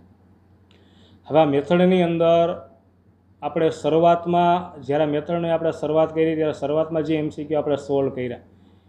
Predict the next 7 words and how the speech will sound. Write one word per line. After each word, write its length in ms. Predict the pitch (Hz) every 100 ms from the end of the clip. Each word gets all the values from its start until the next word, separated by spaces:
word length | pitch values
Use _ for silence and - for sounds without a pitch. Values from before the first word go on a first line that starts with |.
| _ _ -
એ 100 | 151
વિદ્યુત 340 | 135 151 185 175
ભારિત 280 | 175 175 156
ગોળીય 400 | 156 160 175 175
કવચના 500 | 175 160 160 170 165
વિદ્યુત 400 | 131 131 170 185
સ્થિતિમાન 540 | 185 170 165 165 165